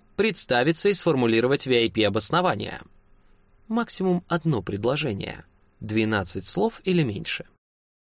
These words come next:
Затем перейти к причине звонка и объяснить, почему вы думаете, что это актуально для одной из стратегических целей гендиректора.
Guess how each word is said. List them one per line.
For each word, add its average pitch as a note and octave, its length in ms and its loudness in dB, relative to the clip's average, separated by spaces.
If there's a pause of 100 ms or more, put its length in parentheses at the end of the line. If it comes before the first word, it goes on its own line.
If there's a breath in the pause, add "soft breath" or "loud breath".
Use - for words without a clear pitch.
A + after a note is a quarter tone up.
(220)
Затем B2 560 2
перейти G#3+ 380 0
к - 100 -8
причине D#3 420 2
звонка B2 480 2
и - 200 0
объяснить, F3 760 0 (280)
почему G3 440 4
вы B2 140 4
думаете, A#2 500 2
что - 340 0
это D#3 420 2 (240)
актуально E3 720 4
для C3+ 240 4
одной A#2+ 300 2
из C#3+ 100 0
стратегических A2+ 880 0
целей G2+ 340 2
гендиректора. G#2+ 880 -2